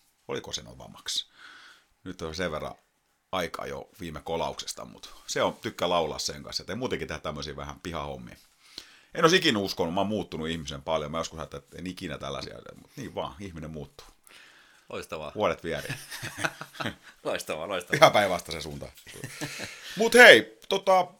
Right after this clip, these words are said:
Speaker 1: niin, paikallisurheilukatsaus, niin itse asiassa kun viimeksi ollaan äänitetty, niin meidän meni vähän tässä aikataulta uudestaan. Meillä on aika hyvä ollut tää kahden viikon, niinku, jaksoväli, mut nyt tuli vähän pidempi.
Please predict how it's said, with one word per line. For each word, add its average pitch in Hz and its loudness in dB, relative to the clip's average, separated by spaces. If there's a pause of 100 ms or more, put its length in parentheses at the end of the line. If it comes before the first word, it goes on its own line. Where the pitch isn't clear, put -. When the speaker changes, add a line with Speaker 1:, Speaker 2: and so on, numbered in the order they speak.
Speaker 1:
niin, 196 -2
paikallisurheilukatsaus, 135 2
niin 87 -2 (480)
itse 165 -2
asiassa 135 0
kun 156 -14
viimeksi 160 -4
ollaan 110 4
äänitetty, 95 0
niin 85 -8 (480)
meidän 127 0 (460)
meni 165 -2
vähän 110 2
tässä 101 0
aikataulta 78 0
uudestaan. 85 -8
Meillä 104 0
on 107 4
aika 113 0 (160)
hyvä 127 2
ollut 90 2
tää 92 -4
kahden 92 -4
viikon, 78 -6 (920)
niinku, 85 -16 (1000)
jaksoväli, 87 -2
mut 87 -14
nyt - -12
tuli 101 -6
vähän 104 -6
pidempi. 73 -8